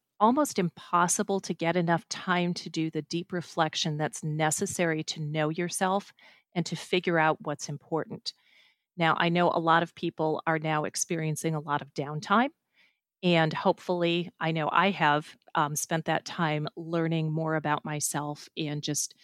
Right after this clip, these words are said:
writing and journaling and figuring out what is most important to me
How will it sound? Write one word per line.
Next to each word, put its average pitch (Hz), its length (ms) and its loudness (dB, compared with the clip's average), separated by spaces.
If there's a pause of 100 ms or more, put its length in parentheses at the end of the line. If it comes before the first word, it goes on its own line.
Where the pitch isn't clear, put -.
(240)
writing 226 540 4
and 175 160 0
journaling 175 720 -2
and 160 80 -10 (160)
figuring 190 460 -2
out 151 320 -4 (180)
what 170 280 -2
is 165 280 -2 (120)
most 160 320 -2
important 160 500 -4
to - 180 -4
me 143 300 -6